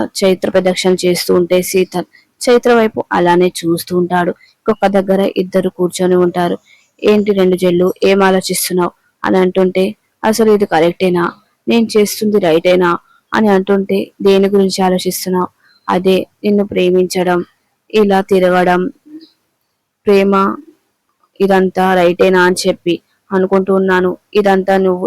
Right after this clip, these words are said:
ఎప్పుడు ఆలోచిస్తున్నావు?" అని అంటుంటే, "ఇప్పుడే, ఇందాక ప్రదర్శన చేస్తున్న టైంలోనే ఇదంతా ఆలోచన వచ్చింది." "ఎందుకు నువ్వు అలా అనుకుంటున్నావు?" "ఎందుకంటే నా స్థాయి ఇది కాదు కదా, మీ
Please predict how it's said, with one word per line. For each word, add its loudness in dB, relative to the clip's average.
ఎప్పుడు -2
ఆలోచిస్తున్నావు?" -2
అని -2
అంటుంటే, -4
"ఇప్పుడే, 0
ఇందాక 0
ప్రదర్శన 0
చేస్తున్న 0
టైంలోనే 0
ఇదంతా 0
ఆలోచన 0
వచ్చింది." -4
"ఎందుకు 0
నువ్వు 0
అలా 2
అనుకుంటున్నావు?" -2
"ఎందుకంటే -2
నా 0
స్థాయి -2
ఇది 2
కాదు 0
కదా, -2
మీ 0